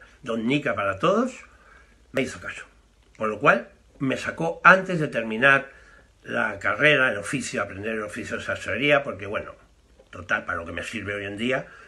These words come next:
yo me meto mis bajos, me cambio mis cremalleras, me plancho, me hago lo que haga falta.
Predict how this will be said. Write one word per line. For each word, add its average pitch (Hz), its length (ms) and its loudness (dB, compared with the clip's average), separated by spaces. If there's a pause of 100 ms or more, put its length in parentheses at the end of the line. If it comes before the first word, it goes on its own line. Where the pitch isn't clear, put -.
(140)
yo 240 120 0
me 160 100 0
meto 110 240 -6
mis 87 160 -8
bajos, 156 440 4
me 120 120 -6
cambio 98 260 -8
mis 90 160 -10
cremalleras, 147 640 0
me 107 160 -8
plancho, 151 600 0 (640)
me 127 180 -4
hago 117 340 -2
lo 98 140 -4
que 113 140 0
haga 98 200 0
falta. - 360 -12